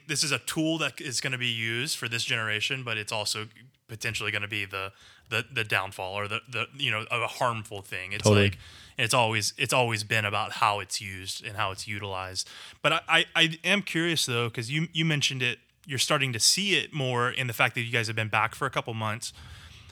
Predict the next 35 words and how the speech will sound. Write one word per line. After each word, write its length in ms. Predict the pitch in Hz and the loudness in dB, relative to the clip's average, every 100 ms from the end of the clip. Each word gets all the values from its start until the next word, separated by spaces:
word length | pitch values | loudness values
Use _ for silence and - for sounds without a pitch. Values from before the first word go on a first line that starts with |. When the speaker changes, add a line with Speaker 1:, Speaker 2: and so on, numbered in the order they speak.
| - _ 139 | -20 _ -8
Speaker 1:
Do 120 | 135 | 0
you, 380 | 151 165 170 165 - 147 | 4 4 2 0 -6 -2
do 100 | 143 | 2
you, 260 | 147 131 123 - - 151 | 2 0 -6 -16 -20 -10
do 120 | - 147 | -4 0
you 120 | 143 | 2
get 140 | 143 | 4
a 60 | 135 | 6
sense 440 | - 220 262 - | 6 6 6 2
though 420 | - 127 120 117 127 | 4 4 6 4 2
that, 300 | 135 123 120 - _ - - - - - | 4 4 4 -2 _ -20 -20 -20 -20 0
yes, 320 | 143 151 - | 4 6 6
there's, 260 | 147 135 | 6 4
like, 280 | 131 120 131 - | 4 2 -2 -14
loneliness 840 | 151 139 143 139 135 131 127 - | -2 2 2 2 2 4 4 4
and 320 | 120 110 123 - _ _ _ - | 0 -4 -8 -12 _ _ _ -10
depression, 540 | 143 131 139 123 139 120 | -4 4 4 6 2 0
anxiety 480 | 113 127 127 123 | 2 4 4 4
that 120 | 117 101 | 0 0
comes 280 | 127 117 104 | -2 -2 -2
from 420 | 123 113 113 123 _ _ _ _ - 123 | -2 -4 -6 -12 _ _ _ _ -14 -4
being 180 | 123 | 0
isolated 640 | 117 120 - 120 113 117 110 | 2 2 2 2 2 2 -2
and, 200 | 107 107 | -6 -8
and 140 | - 113 | -10 -2
being 180 | 120 120 | 0 2
on 120 | 120 | 2
our 80 | 113 | 0
phones 480 | - 117 110 110 | 0 -2 -2 -4
and 160 | 107 107 | -6 -2
not 200 | 117 113 113 | -2 -2 -4
really 320 | 120 120 120 | -2 0 0
being 200 | 113 107 | -2 -4
connected, 520 | 110 107 113 123 104 | -4 -4 -4 -6 -6
but 200 | 104 107 | -6 -6